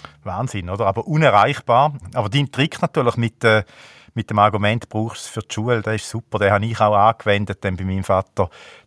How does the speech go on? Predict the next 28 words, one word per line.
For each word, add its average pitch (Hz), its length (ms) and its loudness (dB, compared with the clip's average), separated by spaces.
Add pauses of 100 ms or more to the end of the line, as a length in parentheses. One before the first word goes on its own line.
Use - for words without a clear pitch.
dass 92 220 -2
er 92 240 2
einen 90 120 0
Atari 92 500 0
S 98 260 -4
T 104 120 -4
gekauft 101 540 -2
hat. - 280 -8
Äh, 85 240 -8 (100)
ich 95 80 -10
hatte 92 180 -10
da 90 140 -4
gesagt, 87 420 -6
da 87 40 -8
könnte 92 340 -6
ich 87 60 -6
dann 85 200 -6
ja 85 100 -4
gut, 92 260 -4 (200)
äh, 95 120 -6
Latinwörter 98 960 0
und 92 160 -4
so 95 160 -2
lernen 87 400 0
mit 85 220 -8
einem 87 100 -4
selber 92 460 -4
programmierten 85 760 -6